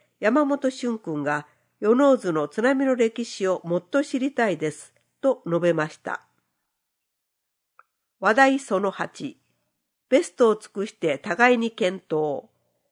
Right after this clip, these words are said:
七月二十三日から二十六日にかけて、佐伯市中学校総合体育大会が開催されました。今年は新型コロナウイルスの影響で開催が遅れましたが、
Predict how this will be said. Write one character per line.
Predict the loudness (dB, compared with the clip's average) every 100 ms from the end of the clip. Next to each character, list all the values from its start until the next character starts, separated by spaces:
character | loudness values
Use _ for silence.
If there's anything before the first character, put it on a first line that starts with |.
| _
七 | -12 -4 0
月 | 0 0 -2
二 | -2
十 | 2 0
三 | 2 0 0
日 | -4 -8 -10
か | -10
ら | -8 -4
二 | -2 0
十 | 0 0
六 | 0 -2
日 | -4 -4
に | -8 -6
か | -8
け | -8
て、 | -10 -10 -12 _ _ _ _
佐 | 2 2
伯 | 2 -4
市 | -4 -6
中 | -4 -4 0
学 | 0 0 _
校 | -10 -6 -6 -6
総 | 0 2 2
合 | 2 0
体 | 0 -2
育 | -2 -2
大 | -2 -2
会 | -2 -6
が | -4 -6
開 | -4 -6
催 | -4 -2 -4
さ | -4
れ | -6
ま | -6 -8
し | -10
た。 | -12 -12 _ _ _ _ _ _ _
今 | -10 -4
年 | -2 -2 0
は | 0 0
新 | -4 -4 -2
型 | -2 -4
コ | -2 0
ロ | 0
ナ | 0
ウ | 0
イ | -2
ル | -6
ス | -8 -6
の |
影 | -2 -2 -4
響 | -4 -4
で | -4 -6 -8 _ _
開 | -2 -2
催 | 0 0 0
が | 0 -2
遅 | -2 -2
れ | 0
ま | -2
し | -6
た | -8 -6
が、 | -6